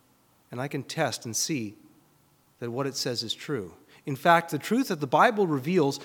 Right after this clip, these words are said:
about the nature of the battle between the sexes, I don't think is revealed anywhere else. I've never seen it.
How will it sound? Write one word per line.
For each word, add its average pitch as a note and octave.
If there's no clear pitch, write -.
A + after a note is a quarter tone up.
about F#3
the D3+
nature E3+
of C3+
the C3
battle D3+
between E3+
the D3
sexes, G3
I F#3
don't A#3+
think B3+
is G3+
revealed F#3
anywhere F3+
else. -
I've C3+
never D3
seen C3
it. -